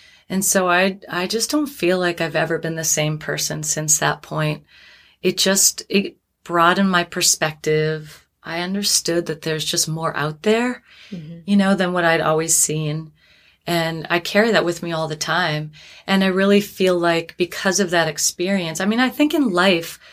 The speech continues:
Speaker 1: when you make those bold moves and, and you walk through a door, it just leads you to other doors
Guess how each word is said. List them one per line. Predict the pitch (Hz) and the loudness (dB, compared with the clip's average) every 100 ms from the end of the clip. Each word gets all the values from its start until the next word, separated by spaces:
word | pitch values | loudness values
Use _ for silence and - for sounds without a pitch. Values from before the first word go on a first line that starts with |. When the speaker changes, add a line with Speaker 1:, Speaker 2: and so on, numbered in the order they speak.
| - | -8
Speaker 1:
when | - 208 | 4 6
you | 208 | 6
make | 196 220 - | 6 4 2
those | 180 170 | 0 0
bold | 143 165 165 170 | -2 -4 -4 -4
moves | 156 151 151 156 | -2 -2 -2 -6
and, | - 170 165 - | -6 -6 -6 -6
and | 175 | -4
you | 170 | -2
walk | 170 185 208 | 0 2 0
through | - 185 185 170 | -2 -6 -4 -4
a | |
door, | 151 165 156 147 151 - - - - - | -4 -2 -2 -2 -4 -12 -20 -20 -18 -6
it | 196 - | -6 -2
just | - 196 214 - - - _ | 0 2 4 2 0 -6 _
leads | 165 175 196 196 | -6 -2 -2 0
you | 214 | 0
to | 208 | 2
other | 214 233 | 2 2
doors | 254 320 208 160 151 - - | 2 2 2 2 0 -2 -4